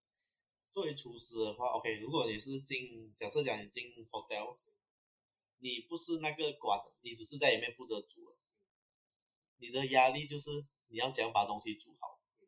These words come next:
不要搞砸，然后你想做什么做什么。我，我会觉得是这样啊，就是你不用去在意 costing 啊，你不用去在意成本，然后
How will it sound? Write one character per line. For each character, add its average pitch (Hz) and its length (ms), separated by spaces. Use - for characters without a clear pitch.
不 - 80
要 123 120
搞 - 240
砸， - 320
然 107 100
后 127 220
你 113 140
想 110 260
做 135 140
什 123 120
么 104 200
做 113 120
什 113 120
么。 - 240
我， 120 340
我 127 60
会 160 80
觉 131 120
得 117 80
是 131 140
这 127 100
样 123 120
啊， 104 120
就 120 120
是 135 200
你 120 100
不 131 80
用 160 100
去 160 140
在 147 160
意 147 80
costing 113 520
啊， 101 160
你 107 80
不 165 120
用 175 100
去 175 120
在 156 160
意 160 100
成 113 300
本， 98 360
然 98 100
后 127 320